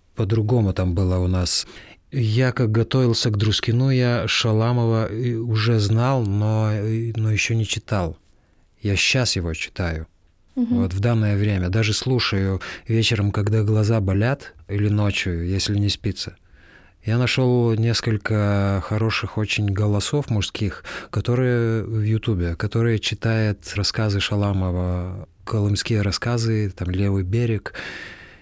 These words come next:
Speaker 1: и так далее. И просто, это просто что-то. Это что-то. Литература такая очень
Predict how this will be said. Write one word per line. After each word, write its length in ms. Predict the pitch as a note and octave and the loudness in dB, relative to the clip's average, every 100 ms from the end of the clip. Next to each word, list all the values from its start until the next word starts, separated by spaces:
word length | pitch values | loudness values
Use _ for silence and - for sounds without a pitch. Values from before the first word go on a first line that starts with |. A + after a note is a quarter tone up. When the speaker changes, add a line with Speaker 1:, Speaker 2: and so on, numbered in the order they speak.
| - | -10
Speaker 1:
и 80 | - | -6
так 220 | G2+ G#2+ | 0 2
далее. 360 | G#2 G#2+ F#2 E2 F2+ A#2 | 2 2 0 -2 -8 -10
И 80 | |
просто, 800 | G#2 - A#2+ A2 G2 - F2+ D#2+ - _ _ _ - - - _ _ _ - | -10 -4 0 0 0 -2 -6 -8 -14 _ _ _ -20 -20 -20 _ _ _ -12
это 240 | A#2 - | -8 -4
просто 400 | G2+ - F#2 - | -2 -2 -2 -4
что-то. 560 | F2 - - F2+ F2 D2+ - _ _ _ _ _ _ _ _ - | -6 -6 -4 -6 -6 -10 -12 _ _ _ _ _ _ _ _ -6
Это 200 | A2+ G#2 | -2 -2
что-то. 460 | - - F2 E2 D#2 - - - | -2 -2 -4 -6 -14 -20 -18 -6
Литература 840 | G#2 G2+ - G#2 G2+ - B2 A#2 | -2 -2 0 0 0 -2 -2 -2
такая 540 | - G2 - A2 G#2+ F2+ - _ _ - | -4 -6 -2 0 0 -2 -8 _ _ -8
очень 880 | G#2+ A#2 - - G#2 G2 F#2+ F#2+ | -4 -2 -2 -2 0 2 2 -2